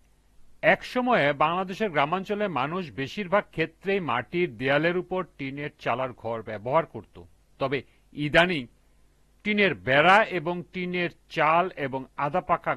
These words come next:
ঘরের টিনের চাল পাকা ভবনও দেখা যায়। চার, আদিম যুগে মানুষে গাছের ছাল পাতা পরিধান করত, আর এখন আমাদের শরীরে বাহারি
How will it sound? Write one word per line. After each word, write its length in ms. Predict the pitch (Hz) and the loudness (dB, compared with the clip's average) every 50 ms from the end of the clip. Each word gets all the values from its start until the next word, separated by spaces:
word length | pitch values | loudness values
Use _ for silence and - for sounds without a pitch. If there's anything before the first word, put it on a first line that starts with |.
| 107 120 | -4 -4
ঘরের 260 | 120 123 131 131 117 _ _ _ - | -6 -6 -6 -8 -12 _ _ _ -12
টিনের 300 | - 156 143 139 131 123 _ _ - | -10 -8 -6 -6 -8 -8 _ _ -2
চাল 200 | 180 165 135 113 95 - _ _ _ _ - | 0 2 2 2 -2 -8 _ _ _ _ 0
পাকা 220 | 139 - - 156 143 117 | 0 0 0 -2 -4 -4
ভবনও 340 | 127 131 127 156 170 202 214 _ _ _ _ - 98 90 | -6 -8 -8 -8 -10 -10 -10 _ _ _ _ -18 -10 -8
দেখা 240 | 104 95 - - 107 101 90 - | -8 -8 -6 -6 -8 -8 -8 -8
যায়। 240 | - 117 101 87 - _ _ _ _ _ _ _ _ _ _ _ _ _ _ _ _ _ _ _ _ _ _ _ _ _ _ _ _ _ _ _ _ _ _ _ _ _ _ _ _ _ _ _ _ _ _ _ _ _ _ _ _ _ _ - | -8 -6 -6 -8 -10 _ _ _ _ _ _ _ _ _ _ _ _ _ _ _ _ _ _ _ _ _ _ _ _ _ _ _ _ _ _ _ _ _ _ _ _ _ _ _ _ _ _ _ _ _ _ _ _ _ _ _ _ _ _ 0
চার, 220 | - 185 156 123 98 - _ _ _ _ _ _ - 143 | 4 4 4 4 4 0 _ _ _ _ _ _ 2 2
আদিম 180 | 165 175 208 220 208 | 4 4 4 2 0
যুগে 160 | 233 220 226 226 196 | 0 0 2 2 2
মানুষে 240 | 180 196 208 - 233 185 175 | 2 0 0 -2 -2 2 2
গাছের 240 | 147 147 196 214 185 - - | 2 2 2 -2 -4 -2 2
ছাল 180 | 170 170 185 190 - - | 2 2 2 2 2 0
পাতা 200 | 165 - 175 160 - - | 0 0 0 -4 -4 -6
পরিধান 300 | 143 123 120 131 147 156 147 131 | -8 -6 -4 -4 -4 -4 -4 -10
করত, 180 | 107 - - 92 - - 127 | -14 -14 -14 -18 -12 -6 -6
আর 80 | 131 139 - 160 160 | -4 -2 0 0 0
এখন 200 | 160 185 175 135 - - - 135 | 0 0 -2 -2 -4 -6 -6 -4
আমাদের 340 | 143 160 180 180 165 208 208 - - - | 0 0 0 0 0 -2 -4 -4 -8 -8
শরীরে 400 | 151 143 139 151 151 170 165 123 104 - _ _ _ _ _ _ - 113 95 117 | -8 -6 -6 -4 -4 -2 -2 -2 -4 -6 _ _ _ _ _ _ -18 -8 0 0
বাহারি 380 | 147 139 143 180 196 208 214 | 0 4 6 4 6 6 4